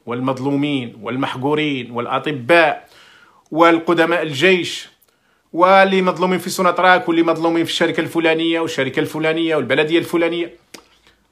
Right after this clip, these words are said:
وال-، وال-، والبطالة واللي ما عندهمش عمل، لازم كلنا نتعاطفوا. نتعاطفوا لإنقاذ بلدنا ولإنقاذ أرواحنا ولإنقاذ أنفسنا.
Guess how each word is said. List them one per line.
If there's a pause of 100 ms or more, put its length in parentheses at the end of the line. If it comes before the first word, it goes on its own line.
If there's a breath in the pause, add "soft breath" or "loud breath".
(140)
وال-،
وال-،
والبطالة
واللي
ما
عندهمش
عمل، (240)
لازم
كلنا
نتعاطفوا. (1600 soft breath)
نتعاطفوا
لإنقاذ
بلدنا (180)
ولإنقاذ
أرواحنا
ولإنقاذ
أنفسنا.